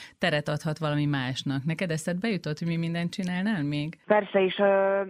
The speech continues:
Speaker 2: különben, ez most nem panaszkodás, de, ö, amióta végeztem a, az egyetemen, azóta évi négy, öt, hat bemutatóm van, és, ö,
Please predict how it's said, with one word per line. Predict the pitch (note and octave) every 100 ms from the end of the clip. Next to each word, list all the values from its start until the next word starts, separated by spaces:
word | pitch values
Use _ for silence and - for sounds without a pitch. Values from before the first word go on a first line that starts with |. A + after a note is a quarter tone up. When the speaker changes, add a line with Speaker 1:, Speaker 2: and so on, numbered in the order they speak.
| -
Speaker 2:
különben, | - A#3+ B3+ F3+ E3+ F3 F#3+ -
ez | F#3 F3
most | F#3
nem | G#3 F#3
panaszkodás, | E3 D#3 E3 - E3+ F3 E3+ D#3
de, | D#3 D3 C#3 -
ö, | C3
amióta | - E3 D#3+ E3 E3+ D#3+ - - -
végeztem | F#3+ F3+ D#3+ - D3 C#3
a, | C3+ C#3
az | - C#3+
egyetemen, | C#3 D#3+ F#3 F3+ F#3+ G3+ - - -
azóta | - F3+ E3+ D3+ E3 E3 -
évi | F#3+ F#3 D#3 D3 - _ _ - -
négy, | G3 C#4 A3 D#3+
öt, | E3
hat | - E3+ D3+
bemutatóm | C#3 C#3 C3+ - C3 - B2+ B2 -
van, | B2+ C3+ B2+ C#3+ E3 - -
és, | D#3 D3+ D3 - D#3
ö, | D3+ D3 D3